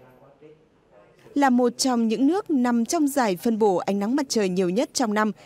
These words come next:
trên bản đồ bức xạ mặt trời của thế giới, Việt Nam được đánh giá có nhiều tiềm năng để trở thành cường quốc năng lượng tái tạo, đặc biệt là điện mặt trời. Xu hướng chuyển dịch năng lượng cũng được xác định rõ, với tỷ lệ năng lượng tái tạo sẽ đạt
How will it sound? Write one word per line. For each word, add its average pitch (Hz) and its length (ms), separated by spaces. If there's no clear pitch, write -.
trên 330 160
bản 226 180
đồ 208 180
bức 208 200
xạ - 240
mặt 196 200
trời 202 260
của 185 120
thế 202 160
giới, 233 380
Việt 277 140
Nam 269 280
được 220 120
đánh 214 180
giá 226 300
có 226 160
nhiều 277 320
tiềm 190 220
năng 220 200
để 226 220
trở - 160
thành 233 240
cường 233 400
quốc 370 160
năng 214 200
lượng 208 180
tái - 180
tạo, 240 260
đặc 269 120
biệt 240 200
là 208 180
điện 185 220
mặt 190 140
trời. 196 300
Xu 277 200
hướng 240 340
chuyển 233 220
dịch 196 180
năng 202 200
lượng 220 320
cũng 277 200
được 302 180
xác 359 200
định 254 200
rõ, 233 340
với 247 420
tỷ 285 120
lệ 190 300
năng 220 280
lượng 226 220
tái 208 200
tạo 247 320
sẽ 254 140
đạt 269 200